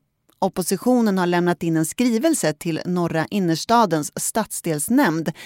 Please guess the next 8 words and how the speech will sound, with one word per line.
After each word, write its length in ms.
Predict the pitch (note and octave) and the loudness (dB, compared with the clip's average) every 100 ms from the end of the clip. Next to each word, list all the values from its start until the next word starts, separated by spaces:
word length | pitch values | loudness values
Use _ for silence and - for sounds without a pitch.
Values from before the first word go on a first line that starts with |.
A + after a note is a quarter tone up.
| - - | -20 -4
där 120 | - | 0
de 200 | A#3+ F3 | 4 2
föreslår 640 | D#3 A3 F#3 E3 - A3+ G3 | 2 4 4 2 2 2 2
att 180 | D#3 | 0
fartkameror 1080 | - - C4+ D#3+ - - B3 C4+ C4+ E3+ D#3 | -4 0 2 0 -4 -6 0 2 4 2 -2
ska 200 | C#3+ - | -4 -6
sättas 400 | D3+ D3+ - D3+ | -8 -8 -6 -8
upp. 400 | - - - - | 0 0 0 -10